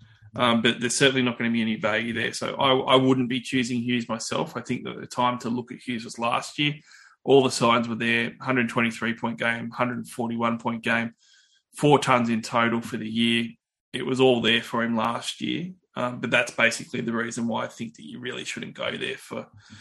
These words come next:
for this year. Although I will say, everyone will remember me on this podcast round one because he will carve up that Tigers team, uh, with no Grant and no Munster in that side.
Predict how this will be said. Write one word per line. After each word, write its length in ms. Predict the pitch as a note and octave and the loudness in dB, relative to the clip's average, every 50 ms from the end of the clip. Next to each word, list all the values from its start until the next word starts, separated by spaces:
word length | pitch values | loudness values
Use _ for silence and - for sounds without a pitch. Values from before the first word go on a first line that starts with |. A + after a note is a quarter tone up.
| - - - - - - _ _ | -20 -20 -20 -20 -20 -20 _ _
for 100 | - C3+ | 0 2
this 280 | B2+ D3+ F3+ E3+ - - | 4 4 4 4 2 0
year. 260 | G#3 G#3 G#3 F#3 D3+ | 2 2 0 2 2
Although 340 | C#3 C3 B2+ B2+ C3+ C3 C3 | 2 2 4 6 6 8 8
I 40 | C3 | 6
will 200 | C3 C#3 C#3 B2+ | 6 4 2 2
say, 680 | - - - C3+ B2 B2 C3 C3 C#3 E3 G3 G#3 - - | 0 -2 -2 0 2 4 4 4 2 0 -4 -6 -8 -2
everyone 400 | - C3 C3 C3 C3 C3 C3 B2+ | 0 0 2 4 4 4 4 2
will 100 | B2 A#2+ | 0 0
remember 300 | A#2 A#2 A#2 A#2 A#2 B2 | 0 0 -2 -2 -2 -2
me 160 | B2 B2 A#2+ | -2 -2 -2
on 120 | A#2 A#2 B2 | -2 -4 -6
this 140 | A#2+ - - | -8 -10 -8
podcast 540 | - B2+ A#2 A2+ - - A#2+ A#2 A#2 - - | -4 -4 -4 -4 -4 -4 -4 -4 -4 -4 -4
round 260 | A#2+ A#2 A#2 A#2 A#2 | -4 -2 -2 0 0
one 420 | A#2 A#2 A#2 C3 - D#3 F3+ F#3 F#3 | 0 0 0 -2 -2 -4 -6 -8 -8
because 480 | - B2+ A#2+ G#2+ - B2+ A#2 A2+ - - | -8 -10 -10 -10 -10 -10 -10 -8 -10 -12
he 200 | - - - C3 | -10 -4 -2 -2
will 140 | A#2+ B2 A#2 | -2 -2 -4
carve 380 | - - B2 B2 B2 B2 A#2 | -4 -2 -2 0 0 0 0
up 160 | A#2 B2+ - - | -2 -4 -6 -6
that 160 | B2+ A#2+ - | -8 -10 -10
Tigers 480 | - - B2 A#2+ B2 B2+ C3 B2+ - | -8 -6 -4 -4 -4 -6 -8 -10 -10
team, 420 | - - B2+ B2 C3 D#3 F3 E3+ E3+ _ _ _ _ _ _ _ _ _ _ _ - | -10 -8 -6 -6 -4 -4 -6 -8 -10 _ _ _ _ _ _ _ _ _ _ _ -2
uh, 260 | B2 B2 A#2+ A#2 B2 A#2+ | 0 2 2 2 2 0
with 140 | A#2+ A2 - | -4 -4 0
no 220 | B2 B2 A#2+ A#2 | 2 4 4 4
Grant 540 | A2+ - A#2 A2 A2+ A2+ A#2+ C#3 D#3 - - | 2 0 -2 0 2 2 2 0 -2 -6 -8
and 180 | C3+ C3 B2 A#2+ | -6 -4 -2 -2
no 180 | A#2 A#2 A#2 | 0 0 0
Munster 460 | A#2 A#2 A2+ A#2+ - - - - B2 A#2 | 0 -2 -2 -4 -6 -8 -8 -6 -4 -4
in 80 | A#2 | -2
that 180 | A#2+ - - - | -4 -4 -6 -8
side. 440 | - - A#2+ A#2+ B2+ D3 E3+ F3 | -4 -2 0 0 0 0 -2 -4